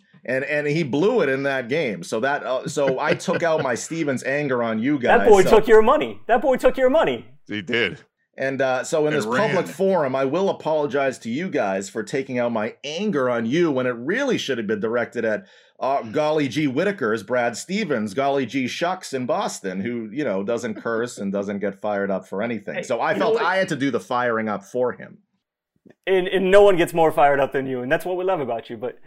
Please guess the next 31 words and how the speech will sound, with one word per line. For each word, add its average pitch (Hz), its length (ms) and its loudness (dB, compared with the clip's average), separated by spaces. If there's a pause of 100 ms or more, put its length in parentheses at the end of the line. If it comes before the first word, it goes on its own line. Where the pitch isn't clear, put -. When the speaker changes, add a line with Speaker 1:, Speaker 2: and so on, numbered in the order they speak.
(120)
Speaker 2:
I'll - 120 6
tell 233 140 6
you 208 100 8
what, - 300 2 (720)
y-, 208 160 -14 (100)
you 196 160 -2
could 247 120 0
say 240 160 4
all 233 100 6
you 226 120 4
want 196 160 2
about 160 200 0
Brad 151 240 0
Stevens 131 340 -4
and 127 80 -4
not 135 160 0
having 127 200 -2
emotion 123 360 -4
and 123 120 -6
not, 127 200 -8
and 135 120 -6
not 135 380 -8 (100)
really 131 280 -2
going 131 300 -2
through 135 200 -6
those 120 460 -6 (200)
fire 143 340 4
it 131 60 0
up 127 160 -2
speeches, 131 500 -8
right? 131 300 -4